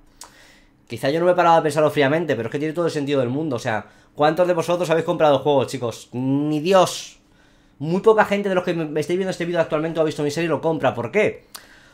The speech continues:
Porque es un juego que el primero vendió muchísimo, tuvo el boom, etcétera. Ahora hablaremos también de todas las franquicias y todas las mierdas que han hecho.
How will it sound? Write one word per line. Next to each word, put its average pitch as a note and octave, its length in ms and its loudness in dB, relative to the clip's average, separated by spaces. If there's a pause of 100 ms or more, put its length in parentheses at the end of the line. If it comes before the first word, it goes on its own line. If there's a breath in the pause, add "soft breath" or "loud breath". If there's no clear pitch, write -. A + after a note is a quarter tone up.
(200 loud breath)
Porque C3+ 180 -6
es E3 80 -6
un G3+ 100 -2
juego G3+ 400 2
que E3 120 2
el C#3+ 100 0
primero F#3 400 0
vendió D3 280 0
muchísimo, E3+ 520 -6
tuvo D#3+ 160 -2
el D3+ 80 0
boom, F3 400 -4 (140)
etcétera. C3+ 500 -4 (880)
Ahora C#3 160 2
hablaremos C#3+ 280 4
también C#3 240 0
de C3 80 -4
todas C#3 200 2
las C3 100 0
franquicias C3 480 -4
y A#2 60 -10
todas C3 160 4
las A#2 100 0
mierdas C3 260 0
que - 80 -6
han B2 60 0
hecho. C3+ 300 -8